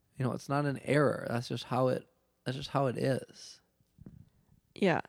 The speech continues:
Speaker 2: It's kind of like, what is your allowance for setbacks?
Speaker 1: Yeah.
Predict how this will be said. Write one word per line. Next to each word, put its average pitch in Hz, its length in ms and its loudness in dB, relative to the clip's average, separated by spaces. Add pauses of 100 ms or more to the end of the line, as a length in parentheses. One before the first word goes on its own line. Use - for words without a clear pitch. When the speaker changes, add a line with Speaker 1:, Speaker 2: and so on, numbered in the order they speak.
(260)
Speaker 2:
It's 190 180 0
kind 220 300 4
of 214 80 0
like, 180 400 4 (840)
what 196 280 6
is 196 180 4
your 190 100 8
allowance 156 440 4
for 170 160 0
setbacks? - 840 -2 (640)
Speaker 1:
Yeah. - 120 -10